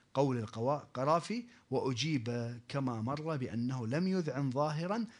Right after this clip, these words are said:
خوفاً من أن قريش لا تقبل حمايته". ليش ما صرح بإيمانه؟ لأن إذا صرح بإيمانه ما راح يقبلون أنه ينصر ابنه،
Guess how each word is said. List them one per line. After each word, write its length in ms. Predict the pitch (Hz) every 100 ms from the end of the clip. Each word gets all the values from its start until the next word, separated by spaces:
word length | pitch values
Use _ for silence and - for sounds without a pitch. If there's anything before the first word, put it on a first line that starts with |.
| -
خوفاً 600 | - - 262 208 - 156
من 340 | 131 131 123
أن 360 | 135 123 113 104
قريش 460 | 117 113 196 196 - - -
لا 240 | 87 156
تقبل 480 | 175 - 101 101 95
حمايته". 640 | - 92 73 55 - - 82 - - _ _ _ -
ليش 240 | 123 151
ما 120 | 180 185
صرح 340 | 185 175 156
بإيمانه؟ 480 | 143 143 143 131 127
لأن 160 | 117
إذا 140 | 120 127
صرح 340 | - 254 254
بإيمانه 420 | 208 247 247 294 262 - -
ما 100 | 170
راح 140 | 247
يقبلون 340 | 220 208 202 185
أنه 200 | 160 160
ينصر 320 | 151 - 123
ابنه، 200 | 120 127